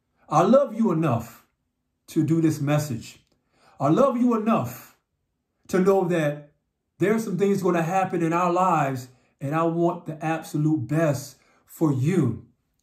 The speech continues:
Spiritually first, the soul first, then everything else is gonna take care of everything else. But are we working on our spirit, man? Are we working on our soul?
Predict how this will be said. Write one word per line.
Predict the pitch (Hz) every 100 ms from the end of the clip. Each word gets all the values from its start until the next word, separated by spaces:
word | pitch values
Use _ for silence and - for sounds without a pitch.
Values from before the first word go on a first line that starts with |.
| _
Spiritually | - - 302 311 226 185 127 110 - _ _ _ _ _ _ _
first, | 202 151 120 - - - _ _ _ _ -
the | 143
soul | - - 262 269 240 165 127 107 95 - _ _ _ _
first, | _ - 226 208 127 - - - - _ _ _ _ _ _ _ -
then | 170
everything | 202 220 196 214 185
else | 202 226 208 165
is | 147
gonna | 180 160
take | 151 185 160
care | 180
of | 160 160
everything | 156 156 156
else. | 185 185
But | - 165 - - _ _ _ 202
are | 233
we | 240 254
working | - 233 226 220
on | 202 196
our | 156
spirit, | - - - 196 202 165 156 - -
man? | 110 92 - _ _ _ _ -
Are | 190 254
we | 277
working | 233 233 202 190
on | 175
our | 127
soul? | - - - 202 170 123 104 98